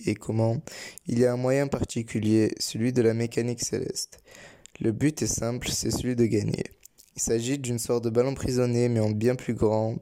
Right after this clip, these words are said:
plus élaboré, plus sportif et bien plus dangereux. Je ne vais pas vous raconter la suite car cela n'aura aucun sens pour vous.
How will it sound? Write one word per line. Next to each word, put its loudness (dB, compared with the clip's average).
plus -4
élaboré, 4
plus -14
sportif -4
et 2
bien 2
plus -4
dangereux. -4
Je -8
ne 2
vais 2
pas 4
vous 2
raconter 0
la 6
suite -4
car -2
cela 0
n'aura 2
aucun 0
sens -6
pour -8
vous. -8